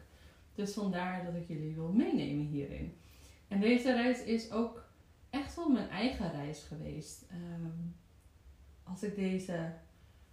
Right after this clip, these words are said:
grafiek, want ik heb een grafiekje naast me, hoe je van,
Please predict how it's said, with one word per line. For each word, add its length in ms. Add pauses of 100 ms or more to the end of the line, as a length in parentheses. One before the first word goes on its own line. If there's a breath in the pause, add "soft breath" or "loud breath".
(120)
grafiek, 600
want 200
ik 80
heb 140
een 80
grafiekje 500
naast 380
me, 80 (640 loud breath)
hoe 200
je 160
van, 440